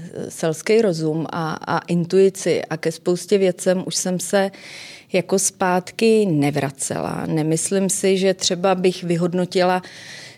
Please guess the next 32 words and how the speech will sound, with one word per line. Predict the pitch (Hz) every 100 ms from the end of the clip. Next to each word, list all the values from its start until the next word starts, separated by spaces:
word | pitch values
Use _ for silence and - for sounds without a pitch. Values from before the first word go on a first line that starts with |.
| -
teď | 196 185
něco | 208 190 - 190
jako | 180 - 202 185
zásadní | 170 165 - 196 190 196 185
neúspěch. | 175 185 165 - - 170 156 160 - -
Eh, | 175 151 147
byly | 156 165
věci, | 165 170 190
které | 175 180 180
se | -
nepovedly, | 196 175 196 196 185 165 156
ale | - 160 165 165 - - -
vlastně | 170 165 202
s | 190
postupem | - 180 - 190 208
času | 202 202 - 185
se | 170 196
ukázaly, | 175 190 180 185 180 175 180
že | 180 170 160 -
to | 170
bylo | 180 190
dobře, | 175 160 170 233
že | 202 185
se | -
nepovedly, | 175 170 175 170 165 170
protože | 180 175 175 175
zase | 175 160 - 175 - - - - - - _
mě | 214 214
nasměrovali | 208 - 214 202 196 202 208
někam | 190 208 226
jinam. | 214 170 120 120
Takže | - 151 160 185 202 202